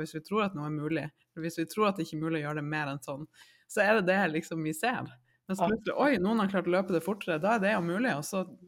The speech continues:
Speaker 1: plutselig er det flere som får det til. Det er så fascinerende.
Speaker 2: Ja, det er så fascinerende, ikke sant? Og det er Roger Bannister det refereres til, og det er den, den en engelsk mil, og de
Speaker 1: Ja.
Speaker 2: trodde at det var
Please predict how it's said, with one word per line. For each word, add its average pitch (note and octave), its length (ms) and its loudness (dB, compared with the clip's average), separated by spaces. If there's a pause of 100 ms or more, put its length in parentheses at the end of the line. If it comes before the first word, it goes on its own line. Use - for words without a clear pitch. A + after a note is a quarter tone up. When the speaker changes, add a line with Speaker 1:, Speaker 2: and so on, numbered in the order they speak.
Speaker 1:
plutselig F#3 320 -8
er D#3+ 60 0
det E3 60 -6
flere G#3+ 200 4
som C#3 160 -10
får D3 140 -6
det C#3+ 100 -6
til. D#3+ 220 -4
Det - 120 -4
er G#3 220 -2
så F#3 160 -10
fascinerende. F3+ 580 -4 (300)
Speaker 2:
Ja, D#3+ 300 0 (240)
det - 120 -4
er D#3+ 260 2
så D3 220 -6
fascinerende, C3+ 540 -6
ikke D#3 80 -6
sant? F3 220 0
Og D#3+ 80 -2
det E3+ 80 8
er E3+ 120 10
Roger D#3 380 4
Bannister D3+ 640 0
det D3+ 180 2
refereres C#3+ 520 0
til, F3 180 0
og E3 80 -2
det D#3+ 120 4
er D#3 100 4
den, D#3 260 4 (380)
den E3+ 160 2 (120)
en F#3+ 220 4
engelsk F3+ 460 -2
mil, G3 520 2
og F#3 200 -2
de F#3 100 0
Speaker 1:
Ja. G#3+ 80 0
Speaker 2:
trodde F3 220 0
at D#3+ 80 -6
det D#3+ 100 0
var D#3+ 160 4